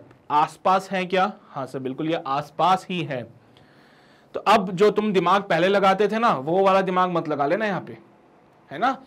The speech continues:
तो जो दिमाग तुम पहले लगाते थे वैसा वाला दिमाग मत लगाना कि एक्सियल के लिए सर R is very very greater than L, है ना? तो यहाँ पे R is not very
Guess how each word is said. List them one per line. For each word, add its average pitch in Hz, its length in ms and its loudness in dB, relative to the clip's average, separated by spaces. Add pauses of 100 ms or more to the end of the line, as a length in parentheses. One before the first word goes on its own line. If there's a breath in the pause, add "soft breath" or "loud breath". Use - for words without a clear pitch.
(240 loud breath)
तो 160 80 -6
जो 165 200 0
दिमाग 185 260 0
तुम 202 180 -8
पहले 175 240 0
लगाते 185 340 0
थे 202 120 -2
वैसा 165 280 -2
वाला 185 140 2
दिमाग 170 280 0
मत 170 160 -4
लगाना 170 360 -2
कि 196 140 -6
एक्सियल 160 340 -2
के 170 80 -6
लिए 165 100 -2
सर 180 300 0 (380 loud breath)
R 160 280 2
is 170 180 2
very 147 260 -2
very 151 220 -2
greater 143 280 -2
than 139 260 -6
L, 127 140 -6 (260)
है 156 80 -8
ना? 226 140 0
तो 175 160 -8
यहाँ 170 280 2
पे 202 160 -2
R 190 520 4 (160)
is 165 240 -4 (140)
not 196 340 2 (460 loud breath)
very 170 360 2